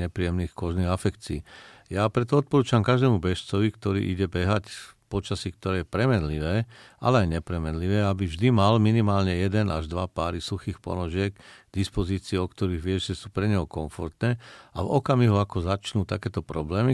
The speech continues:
ktoré ste spomenuli, tak by som zastal na chvíľočku a vymenil ponožky. Uvidíte, že ten komfort sa vráti. Samozrejme, že dneska tie materiály sú také, že veľmi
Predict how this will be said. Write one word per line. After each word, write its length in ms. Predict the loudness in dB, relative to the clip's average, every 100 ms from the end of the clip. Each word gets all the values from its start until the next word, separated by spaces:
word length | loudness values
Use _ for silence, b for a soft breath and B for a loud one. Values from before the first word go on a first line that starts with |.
| 0
ktoré 160 | -4
ste 160 | -4 -8
spomenuli, 640 | -10 -6 -4 0 2 2 0 B B _
tak 160 | -2 0
by 80 | 0
som 320 | 0 0 -2 -8
zastal 640 | -4 -4 -4 0 2 4
na 160 | 2 0
chvíľočku 480 | 0 0 -2 -2
a 80 | -2
vymenil 400 | 0 0 0 -2
ponožky. 560 | -4 -8 -8 -12 -14 -14 B B B -4
Uvidíte, 640 | 0 0 -2 0 4 4 2 b b b -12
že 180 | -8 -4
ten 140 | -4
komfort 400 | 0 0 0 -4
sa 80 | -4
vráti. 560 | -4 0 0 -4 -14 -20 _ B B B B
Samozrejme, 640 | 2 4 4 6 6 6
že 320 | 4 2 0 -8 -8
dneska 320 | -4 -4 -4
tie 160 | -2 2
materiály 560 | 2 2 2 4 2
sú 160 | -2 -6
také, 320 | -4 -4 -2
že 320 | -2 -2 -4
veľmi 400 | -6 -2 0 0